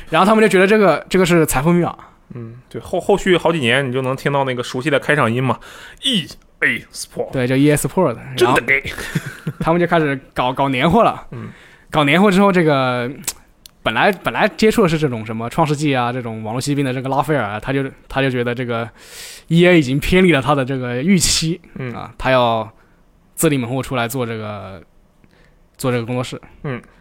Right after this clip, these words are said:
Speaker 1: 对，然后后来他就是短暂，短暂去那个英宝格做了一段时间，然后他舅舅，好像是他叔叔，他叔叔出了一笔钱，就和五六个人一起创建了这个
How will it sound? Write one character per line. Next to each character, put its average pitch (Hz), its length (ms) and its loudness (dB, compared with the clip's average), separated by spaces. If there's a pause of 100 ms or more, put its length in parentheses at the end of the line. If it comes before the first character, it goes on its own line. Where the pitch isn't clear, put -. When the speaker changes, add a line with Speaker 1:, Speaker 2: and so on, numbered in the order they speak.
(140)
Speaker 1:
对， 120 80 -6
然 113 120 -2
后 123 80 2
后 170 140 2
来 151 60 4
他 143 140 2
就 147 160 2
是 120 360 -2
短 107 300 -2
暂， 151 340 0
短 107 220 -8
暂 151 160 2
去 147 220 -2
那 139 100 -2
个 131 80 -2
英 147 140 0
宝 110 160 0
格 107 380 -8 (320)
做 127 180 -6
了 120 60 -2
一 - 20 -2
段 117 100 -2
时 113 120 -10
间， 117 120 -4
然 113 140 -4
后 120 260 -2 (640)
他 - 140 -2
舅 269 240 2
舅， 117 180 -4 (200)
好 107 80 -6
像 123 100 0
是 160 60 2
他 170 80 2
叔 202 200 2
叔， 233 240 0 (380)
他 151 80 -10
叔 185 220 4
叔 143 80 0
出 156 160 -2
了 147 40 4
一 143 60 2
笔 120 80 -4
钱， 104 320 -10 (540)
就 135 120 -2
和 120 160 -4
五 120 140 0
六 127 140 0
个 127 40 0
人 117 140 -2
一 - 20 -2
起 104 480 -8
创 131 200 -4
建 123 100 -2
了 110 60 -4
这 110 120 -8
个 101 320 -8